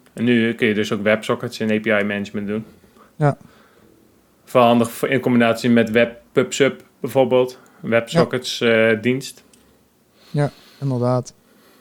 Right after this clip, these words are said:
Speaker 2: En dan zagen we nog als laatste, eh, een aantal verbeteringen die denk ik een beetje, eh, eh,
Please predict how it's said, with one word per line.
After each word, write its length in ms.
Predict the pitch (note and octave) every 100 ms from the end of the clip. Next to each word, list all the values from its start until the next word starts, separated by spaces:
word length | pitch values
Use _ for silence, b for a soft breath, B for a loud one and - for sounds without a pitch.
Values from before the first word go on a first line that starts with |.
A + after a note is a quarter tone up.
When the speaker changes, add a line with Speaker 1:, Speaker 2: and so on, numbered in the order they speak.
| b b b b b b b -
Speaker 2:
En 120 | D#3
dan 180 | D#3+ C#3+
zagen 360 | C3+ C#3 C#3+
we 80 | C3+
nog 320 | C#3 C3+ -
als 160 | C#3 -
laatste, 840 | B2+ B2+ C#3+ - - C3 B2+ B2 -
eh, 440 | C3+ B2+ B2 B2 -
een 200 | - B2
aantal 240 | B2+ C3+ B2
verbeteringen 920 | A#2+ A2 C3 C#3+ C#3+ C3+ C3 A#2+ A#2+
die 220 | C3 C3
denk 240 | A#2+ C#3 D3
ik 100 | C3+
een 120 | C3
beetje, 440 | C#3 C3+ - B2+ B2
eh, 720 | A#2 - B2 A#2 A#2+ A#2 - -
eh, 520 | A#2+ A2+ A#2 A2+